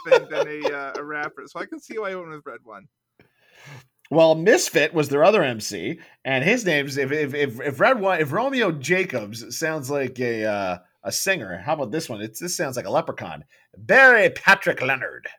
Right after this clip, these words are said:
Speaker 2: It's Misfit's real name. And then they also had with them their D J, D J Kimo. Real name, Christian Bahamande.
Speaker 1: Did they
Speaker 2: And
Speaker 1: ever say
Speaker 2: I should
Speaker 1: why
Speaker 2: also
Speaker 1: he went with Kimo?
Speaker 2: I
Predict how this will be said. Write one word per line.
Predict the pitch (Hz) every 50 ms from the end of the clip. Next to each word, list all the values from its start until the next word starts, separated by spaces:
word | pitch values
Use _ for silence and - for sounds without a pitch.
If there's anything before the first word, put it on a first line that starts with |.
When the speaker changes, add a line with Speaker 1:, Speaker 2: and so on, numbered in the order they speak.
| _ _ _ _ _ _ _ _ _ _ _ - _ _ _ _ _ _ _ _ _ _ _ _ _ _ _ _ _ _ _ _ _ _ _ -
Speaker 2:
It's | 98 110 113 120
Misfit's | 123 139 135 135 127 113 - -
real | 95 95 85 82
name. | 82 80 82 90 104 _ _ _ _ _ _ _ _ _ _ _ _ _ _ -
And | 104 120 127 127
then | 135 143 139 139
they | 143 147
also | 160 185 208 - - 185
had | 160 156 139 127
with | 120 123 123 127
them | - 123 131 135
their | 123 110
D | 104 - 208 254 269 226
J, | - 117 98 82 85 107 131 131 - _ _ -
D | 95 143 165 156
J | 131 147 156 147
Kimo. | 123 127 - - 220 220 190 147 98 76 60 53 - _ _ _ _ _ _ _ _ _
Real | - 85 98 110 135 165 185 196 208 208 202
name, | 196 190 185 180 180 175 175 175 170 160 - _ _ _ -
Christian | - - - 190 208 220 214 - - - 190 196 185 165
Bahamande. | 160 147 131 135 139 147 147 160 175 170 143 - - - 60 - - - _ _ - _ _ _ _ _ _ _ _ _ _ _ _ _ _ _
Speaker 1:
Did | - 165 156 -
they | 175
Speaker 2:
And | 113 117 113
Speaker 1:
ever | 117
say | 110 110 123
Speaker 2:
I | 120
should | 123 151 165
Speaker 1:
why | 180
Speaker 2:
also | 185 170 - 165
Speaker 1:
he | 160
went | 143 - - 170 165 165
with | 170 160 _
Kimo? | - 175 165 160 165 165 175 185 233 233 202 _ _ _ _ _ _ _ _ _ _ _ _ -
Speaker 2:
I | - 110